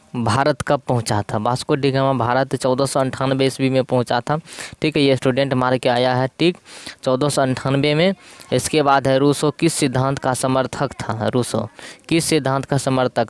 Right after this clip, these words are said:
था? निरंकुशता का। ऑप्शन नंबर डी हो जाएगा।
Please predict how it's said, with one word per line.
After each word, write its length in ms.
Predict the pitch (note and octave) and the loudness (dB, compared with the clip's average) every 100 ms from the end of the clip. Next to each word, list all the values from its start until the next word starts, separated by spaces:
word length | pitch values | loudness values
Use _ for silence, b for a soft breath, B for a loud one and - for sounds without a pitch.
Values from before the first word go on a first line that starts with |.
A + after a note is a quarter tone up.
| - | -4
था? 100 | A2 | -2
निरंकुशता 800 | G#2 C3+ C#3+ - D3+ C#3 - C3 A2 | 0 0 0 0 -2 -2 0 0 0
का। 140 | - A#2 B B B B B2 | -6 -12 B B B B -4
ऑप्शन 280 | A#2+ D3 | -2 0
नंबर 280 | C#3+ C#3+ C#3+ | 2 2 0
डी 200 | C3 D3 | 0 2
हो 140 | C3 B2 | 2 2
जाएगा। 380 | A2+ G#2+ G#2 | 2 0 -2